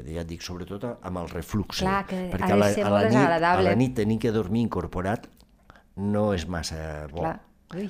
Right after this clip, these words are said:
Speaker 1: Sí, perquè, clar, no pots dormir estirat en horitzontal perquè et pugen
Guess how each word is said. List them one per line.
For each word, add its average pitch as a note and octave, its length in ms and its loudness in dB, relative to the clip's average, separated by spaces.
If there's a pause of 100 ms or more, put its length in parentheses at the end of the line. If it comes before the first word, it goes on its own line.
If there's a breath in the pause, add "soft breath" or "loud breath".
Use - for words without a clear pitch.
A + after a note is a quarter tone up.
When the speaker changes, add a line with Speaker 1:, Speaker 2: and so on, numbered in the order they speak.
Speaker 1:
Sí, F2 180 -8
perquè, F2 480 -6
clar, D#2 560 -8
no F2+ 160 -8
pots E2 160 -8
dormir F#2 460 -2 (240)
estirat E2+ 560 -8
en F2 120 -6
horitzontal D#2+ 560 -8
perquè F2 220 -10
et D2+ 60 -12 (100)
pugen F2+ 440 -6